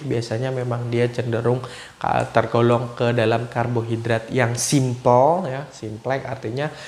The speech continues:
mudah untuk dicerna. Setinggi apapun kandungan seratnya,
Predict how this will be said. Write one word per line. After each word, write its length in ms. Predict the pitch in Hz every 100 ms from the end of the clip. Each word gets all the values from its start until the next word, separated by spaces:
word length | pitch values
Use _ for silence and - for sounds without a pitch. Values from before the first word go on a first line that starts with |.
| - -
mudah 460 | 147 151 156 147 135 139
untuk 480 | 131 127 143 143 - -
dicerna. 2250 | 143 147 156 156 156 156 160 - - - - - 135 135 131 135 131 139 - 139 131 107 107 113 - - _ _ - - _ _ - - - - - - - - - - - - - - - - - - - - - - -
Setinggi 1300 | - - 156 160 165 160 156 147 147 143 151 147 143 - - -
apapun 640 | 139 135 - 220 196 139 120
kandungan 640 | 113 113 113 113 110 110
seratnya, 1200 | 107 117 113 113 139 175 127 113 107 113 156 214